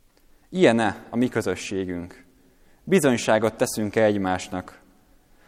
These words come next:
Bátorítjuk-e egymást a hitben, amikor látjuk, hogy a másik egy nehezebb időszakot él meg? Épülünk-e egymás hite által?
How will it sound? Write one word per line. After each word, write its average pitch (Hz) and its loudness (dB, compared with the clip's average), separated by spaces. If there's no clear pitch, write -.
Bátorítjuk-e 127 10
egymást 110 4
a 107 0
hitben, 123 0
amikor 143 2
látjuk, 127 6
hogy 120 2
a 123 4
másik 120 0
egy 113 -4
nehezebb 104 -2
időszakot 98 -4
él 98 -4
meg? 92 -8
Épülünk-e 113 0
egymás 110 0
hite 107 -6
által? 92 -6